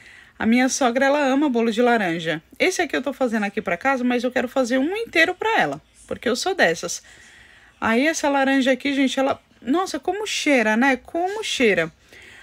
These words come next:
Aí eu me lembro, assim, o Glé falando pra eu fazer sempre. Aí sempre que eu folgava, gente, eu fazia um bolinho lá no Glé. Aí ele não gostou muito do bolo de cenoura antes de provar. Quando ele chegou,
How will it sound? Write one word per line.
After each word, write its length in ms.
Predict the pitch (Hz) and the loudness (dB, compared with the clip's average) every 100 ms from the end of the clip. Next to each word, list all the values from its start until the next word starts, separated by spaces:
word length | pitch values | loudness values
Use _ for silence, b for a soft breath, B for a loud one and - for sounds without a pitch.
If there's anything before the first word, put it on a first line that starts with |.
| B - | B -2
Aí 160 | 247 | 2
eu 100 | 277 | 4
me 140 | 262 339 | 4 4
lembro, 320 | 285 269 269 | 4 4 4
assim, 240 | 269 - | 2 0
o 80 | 214 | 0
Glé 160 | 220 226 | 0 0
falando 340 | 233 214 226 | 0 -2 -2
pra 140 | 220 220 | -2 -2
eu 40 | |
fazer 320 | - 202 233 | 0 0 0
sempre. 500 | 247 - 190 254 262 | 0 0 0 2 2
Aí 100 | 269 | 0
sempre 340 | 262 302 294 349 | 0 -4 -4 -4
que 80 | |
eu 80 | 381 | -4
folgava, 640 | - 381 381 311 311 349 302 | -2 -4 0 0 0 -2 -2
gente, 240 | 269 240 | 0 0
eu 60 | 247 | -2
fazia 320 | 277 254 262 | -2 0 2
um 100 | 254 | 2
bolinho 500 | 277 277 240 240 226 | 2 0 0 0 0
lá 140 | 226 | 0
no 160 | 233 240 | 0 0
Glé. 360 | 202 180 226 - B B B B B B B | 0 0 0 -4 B B B B B B B
Aí 300 | 190 185 220 | -2 2 2
ele 200 | 233 254 | 4 4
não 500 | 254 254 247 240 240 | 4 2 2 2 2
gostou 320 | 240 247 262 | 2 2 0
muito 280 | 240 247 247 | 0 0 -2
do 100 | 233 | -2
bolo 240 | 240 247 | 0 0
de 60 | 233 | -2
cenoura 640 | - 330 349 220 214 269 - | -2 -2 0 2 0 -2 -2
antes 320 | 240 240 269 | -2 0 0
de 80 | 240 | -2
provar. 440 | 285 294 226 156 - | -2 -2 -2 -4 -4
Quando 240 | - 208 | -4 2
ele 160 | 254 302 | 2 2
chegou, 580 | - 294 254 214 202 | 0 -2 0 0 0